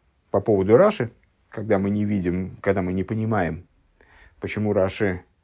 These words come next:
изменяет текст источника. Мы, с одной стороны, это с готовностью допускаем, Раши не брался цитировать источники точно,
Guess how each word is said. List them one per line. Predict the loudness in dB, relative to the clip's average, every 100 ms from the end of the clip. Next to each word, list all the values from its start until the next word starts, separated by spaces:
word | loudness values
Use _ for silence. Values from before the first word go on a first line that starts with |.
| _ _ -6
изменяет | -4 0 0 2 2 2 0 -8
текст | -2 -2 -2 -8
источника. | -4 -4 -4 -8 -10 -14 _ _ _ -14
Мы, | -8
с | -6
одной | -6
стороны, | -2 0 0
это | -2 -4 -8
с | -8 -20 -18 -8
готовностью | -2 0 0 -4 -6 -6
допускаем, | -4 -4 0 0 0 0
Раши | 0 0 -2
не | -2 0
брался | 2 0 -2 -8
цитировать | -8 -4 -4 -4 -6
источники | -8 -8 -8 -10
точно, | -4 0 0 -2 -12